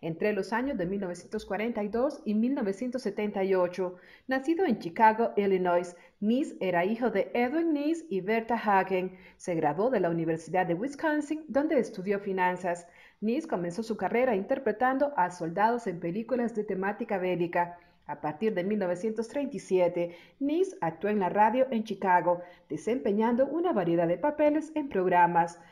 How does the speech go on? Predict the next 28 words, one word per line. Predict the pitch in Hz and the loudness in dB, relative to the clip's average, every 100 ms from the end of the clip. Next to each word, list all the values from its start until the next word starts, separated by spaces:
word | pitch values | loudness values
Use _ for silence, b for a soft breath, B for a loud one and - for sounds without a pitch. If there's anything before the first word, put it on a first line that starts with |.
| B B | B B
Actuó | 156 151 - | -8 -6 -2
en | 170 160 | -2 0
teatro | 160 175 220 196 | 4 6 4 2
de | 170 | 2
valores | 220 254 254 277 285 | 2 2 4 2 0
con | 175 175 | -4 -4
las | 226 | -4
Penínsulas | - 180 226 269 285 277 285 | -4 -2 0 0 0 0 -2
Players | - 196 185 175 180 175 - | -2 0 0 2 0 0 -8
en | 160 | -4
los | 175 208 | -4 -2
veranos | 185 190 214 | 0 2 0
de | 180 | 0
mil | 180 202 | 0 -2
novecientos | 180 175 226 226 247 | -2 -2 -4 -4 -6
treinta | - 285 294 202 | -4 -4 -2 0
y | 208 | 2
ocho | 226 233 269 269 | 2 2 0 0
y | 240 | 0
mil | 226 247 | 2 2
novecientos | 226 185 - 220 214 208 | 0 -2 -2 -2 -4 -2
treinta | 214 214 196 | -2 0 0
y | |
nueve. | 190 190 175 190 185 B B B | 2 0 0 -2 -4 B B B
Sus | - 160 - | -12 -12 0
créditos | 240 285 311 370 196 | 2 4 2 0 0
en | 175 | 2
Broadway | 190 185 165 185 | 4 4 4 0